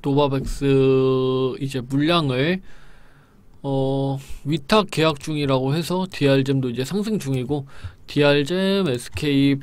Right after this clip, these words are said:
바이오사이언스, 이제 캐몬 하고, 대정화금이 어, 노바백스 그 원료 공-,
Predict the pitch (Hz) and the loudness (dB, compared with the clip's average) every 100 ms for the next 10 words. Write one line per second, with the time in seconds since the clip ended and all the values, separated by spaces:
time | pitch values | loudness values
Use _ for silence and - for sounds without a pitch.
0 | - 131 127 123 123 - 147 139 127 127 | -6 -2 -2 0 -4 -4 -2 0 -2 -4
1 | - - 190 190 190 190 190 - - - | -4 0 2 2 2 0 -4 -8 -14 -16
2 | - - - - - - - - - - | -18 -20 -18 -18 -18 -20 -20 -20 -20 -16
3 | - - - - - - - - - - | -16 -18 -20 -20 -20 -20 -20 -12 -12 -10
4 | - - - - - - - - - 131 | -12 -12 -12 -10 -10 -10 -10 -14 -8 -6
5 | 123 117 - 180 147 104 - - - - | -6 -6 -2 -2 0 -4 -8 -10 -10 -14
6 | - - - 185 180 233 240 240 240 233 | -18 -12 -4 -2 0 0 2 0 -2 -6
7 | - - - 156 226 226 208 160 151 185 | -10 -10 2 6 8 8 6 6 4 4
8 | 156 - - - - - - - 135 139 | 2 0 -8 -10 -8 -8 -8 -2 0 2
9 | 139 135 135 139 139 139 139 - - 160 | 4 2 2 2 0 -2 -4 -10 -2 2
10 | 170 220 190 147 - 160 160 156 156 151 | 6 6 4 -2 -4 0 2 2 2 2
11 | 151 143 - 131 127 127 127 - - - | 0 -2 -2 0 0 -2 -4 -8 -14 -18
12 | - - - - - - - - - - | -12 -10 -10 -14 -16 -14 -12 -10 -10 -10
13 | - - - 143 185 226 233 165 - - | -12 -12 4 8 8 8 8 6 4 -8
14 | - 185 - - - 156 175 | -12 -14 -16 -16 -4 0 2